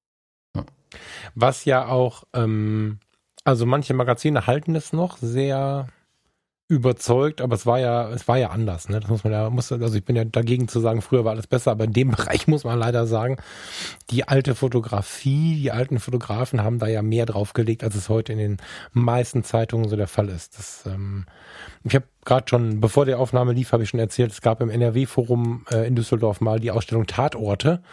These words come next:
Speaker 2: Die war super gut und da haben sie einfach in den Archiven der Polizei in den U S A gesucht. Und da waren natürlich auch,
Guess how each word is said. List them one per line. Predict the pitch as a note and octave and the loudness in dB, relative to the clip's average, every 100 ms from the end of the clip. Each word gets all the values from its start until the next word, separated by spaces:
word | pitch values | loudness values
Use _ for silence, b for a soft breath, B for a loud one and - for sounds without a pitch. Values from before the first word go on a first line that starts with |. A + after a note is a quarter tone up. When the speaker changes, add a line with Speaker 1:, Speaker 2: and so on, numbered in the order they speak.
| B B B B B B | B B B B B B
Speaker 2:
Die | B2+ G#2+ | -2 2
war | F#2+ G#2+ | 2 2
super | A2 A#2+ F#3 E3 D3 | 0 0 0 0 0
gut | C#3+ D#3+ D#3+ | 0 0 0
und | C3+ | 0
da | |
haben | A2+ C3+ | 2 0
sie | B2+ | -2
einfach | G#2 B2 B2+ B2+ C3+ | -2 -2 -2 -2 0
in | |
den | B2 B2 | -2 0
Archiven | A2 - D#3 D3+ C#3+ | -2 0 -2 0 0
der | C3 B2 A#2 | 0 0 0
Polizei | - B2+ B2 - E3 F#3+ C#3+ A2 F#2 | 0 0 0 0 0 2 -2 -2 -4
in | - | -2
den | A#2 A2 | 0 0
U | A2+ | 0
S | G2+ | -2
A | - G#2+ | -2 0
gesucht. | A2+ A2 C#3 - - B B B B B - | 2 2 -2 -4 -16 B B B B B 0
Und | B2+ A#2 - | 0 0 2
da | A#2 | 2
waren | A2+ C3 | 4 2
natürlich | B2+ A2+ C#3+ C#3 - | 0 0 0 0 -4
auch, | A#2+ B2 B2+ - | 0 0 0 -4